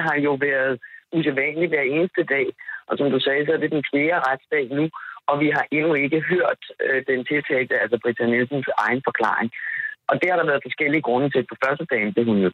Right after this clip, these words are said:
dårlig og måtte hentes i en ambulance. Og derefter, så er det gået op i, i ting, som slet ikke har noget at gøre med selve bedrageriet og de mange millioner kroner. Så alt efter, hvordan anklagemyndigheden har reageret på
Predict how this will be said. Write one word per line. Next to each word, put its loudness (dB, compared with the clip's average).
dårlig 4
og 0
måtte 0
hentes 2
i 4
en 2
ambulance. 0
Og 4
derefter, 0
så 0
er 2
det -2
gået 4
op -4
i, 2
i 2
ting, 2
som 2
slet 2
ikke 0
har 2
noget 2
at -2
gøre 2
med -2
selve 0
bedrageriet 2
og 2
de -4
mange 0
millioner 0
kroner. 2
Så 2
alt -2
efter, -2
hvordan 0
anklagemyndigheden 0
har 2
reageret 0
på -4